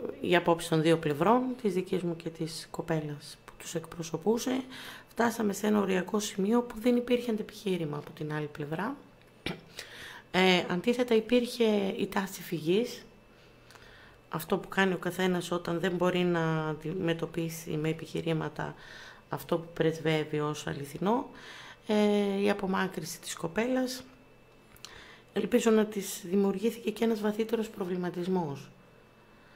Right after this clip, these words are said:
Ε, αυτό όμως που μου κάνει εντύπωση, κύριε Ρωσόπουλε, είναι ότι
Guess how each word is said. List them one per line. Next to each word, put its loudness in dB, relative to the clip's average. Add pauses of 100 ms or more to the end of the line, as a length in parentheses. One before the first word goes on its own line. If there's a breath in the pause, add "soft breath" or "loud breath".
(680 soft breath)
Ε, 2 (640)
αυτό -2
όμως 0
που 0
μου 2
κάνει 2
εντύπωση, 2
κύριε -2
Ρωσόπουλε, 0
είναι 2
ότι 0